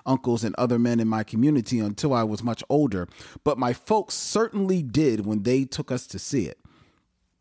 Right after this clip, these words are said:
But my main memory as a child was that this movie was fun. The Preacher is hilarious. As an adult, I can't disagree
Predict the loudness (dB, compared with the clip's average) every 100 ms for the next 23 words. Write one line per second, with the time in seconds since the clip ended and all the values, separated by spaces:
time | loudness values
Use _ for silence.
0 | _ _ _ _ -2 -2 0 0 0 0
1 | 0 2 2 0 -2 -6 -6 -4 -4 -4
2 | -4 -4 -4 -8 -14 _ _ -20 -20 -8
3 | 0 0 2 0 0 0 0 0 0 0
4 | 0 -2 -2 0 2 2 -2 -14 _ -18
5 | -6 -2 -2 -4 -12 _ -20 -10 -2 -2
6 | -2 0 0 2 0 2 2 2 2 0
7 | 0 2 2 4 4 4 2 -2 -12 -20
8 | -20 -12 0 0 2 2 0 0 0 0
9 | 0 -6 -12 -6 -6 -4 0 2 0 -4
10 | -4 0 0 0 0 2 2 0